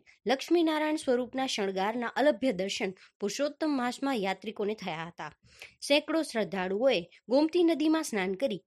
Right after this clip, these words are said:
પુણ્યનું ભાથું બાંધ્યું હતું. જામનગર ખંભાળિયા હાઈવે ચોમાસા પછી જર્જરિત થઈ ગયો છે. ખાસ કરીને ઝાખરના પાટિયા પછીના માર્ગ પરથી ડામર અદૃશ્ય થઈ ગયો છે.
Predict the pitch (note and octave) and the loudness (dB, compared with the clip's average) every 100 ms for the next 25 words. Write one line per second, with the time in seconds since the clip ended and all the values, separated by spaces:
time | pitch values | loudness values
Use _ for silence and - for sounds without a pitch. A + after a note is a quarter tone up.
0 | - D4 D4 C4 A3+ G3+ F#3+ E3+ E3 E3 | -2 2 2 2 -2 -6 -8 -6 -6 -6
1 | F3 - F#3 D#3 _ _ _ _ - - | -8 -10 -12 -18 _ _ _ _ -16 -10
2 | - - - - - - - _ _ _ | -8 -6 -4 -4 -6 -10 -16 _ _ _
3 | _ F3+ C4 D#4+ E4+ F4 - C#4+ C#4 D4 | _ 4 6 6 6 2 2 2 6 6
4 | D#4 D4+ G#3+ A3 D#4 F3+ A#3+ _ - C#4 | 6 4 4 4 4 2 -4 _ -2 4
5 | D#4+ F4+ F4+ F4 A#3+ - A#3+ A3 E3+ G3 | 6 6 4 0 0 0 0 0 0 0
6 | F3 - F3+ E3 E3+ D#3+ - - _ _ | -2 -4 -6 -6 -6 -8 -10 -12 _ _
7 | - - G3 - G#3 A3+ B3+ C#4 A#3+ A#3+ | -6 2 2 2 -2 0 0 0 2 2
8 | D#4 C#4+ D4 C#4+ A3 A#3 A#3 A3 - A#3 | 2 0 2 4 4 4 0 -2 -2 -2
9 | A#3 G3 G3 F#3 A#3+ C4 F3 F3 B3 C4+ | 0 2 0 0 -4 -2 -4 4 4 4
10 | G3+ - A3 F3+ F3+ - D#3+ F3 D#3 D#3+ | 0 0 -2 0 -4 -4 -6 -8 -8 -10
11 | D#3 | -10